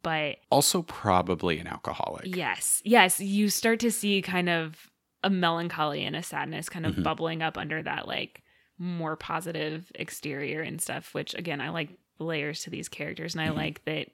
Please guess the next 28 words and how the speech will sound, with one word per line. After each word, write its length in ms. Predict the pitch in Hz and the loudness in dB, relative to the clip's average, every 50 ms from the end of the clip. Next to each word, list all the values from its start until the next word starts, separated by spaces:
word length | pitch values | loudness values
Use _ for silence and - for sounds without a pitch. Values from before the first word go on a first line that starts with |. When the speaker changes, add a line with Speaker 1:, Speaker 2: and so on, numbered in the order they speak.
| _ - - | _ -8 -6
Speaker 1:
y-, 80 | 175 180 165 156 175 | -4 -4 -2 -2 0
you 100 | 180 180 | 0 0
know, 120 | 175 170 | 0 2
we're 100 | 165 170 | 0 0
saying 220 | - - 175 165 160 | 0 -2 -4 -4 -4
probably 420 | - - 156 156 160 151 156 156 | -2 -2 -2 0 0 0 0 0
an 80 | 151 151 | 0 0
alcoholic 640 | 147 156 - 165 165 165 165 160 - - - - | -2 -2 -4 -6 -4 -2 -2 -2 -2 -4 -4 -4
because 260 | - 156 165 165 156 160 | -4 -4 -4 -4 -4 -2
not 320 | 175 170 165 - - 156 | 0 2 2 2 2 0
at 120 | 160 147 | 0 -2
any 200 | - 147 151 151 | -2 -2 -4 -4
time 260 | 151 165 175 156 156 151 | -4 -4 -2 -2 -2 -2
does 120 | 165 170 | -4 -6
anyone 260 | 170 160 160 160 160 | -6 -6 -6 -6 -4
be 140 | 170 170 147 | -2 -2 -2
like, 180 | 143 151 156 180 | -2 -4 -6 -2
"Man, 300 | 190 247 233 160 160 165 | 0 2 2 2 0 0
Maggio's 400 | 185 214 185 165 165 160 156 156 | 0 0 0 0 -2 -6 -8 -6
an 60 | 156 | -6
alcoholic. 680 | 160 180 190 - 214 196 214 247 247 180 156 156 - - | -6 -6 -4 -4 -4 -4 -2 -2 -2 -2 -2 -4 -6 -4
We 120 | - 247 233 | -2 -2 -2
should 160 | 180 160 - | -2 -2 -4
stop 320 | - - 220 208 220 - | -2 0 2 2 2 2
him." 180 | 175 165 160 - - | 0 0 0 0 0
Like, 260 | 180 170 131 123 - - | 0 0 0 -4 -14 -10
they 240 | 160 165 185 185 | -2 4 4 4
just 240 | 185 185 196 180 - | 4 4 0 -2 -2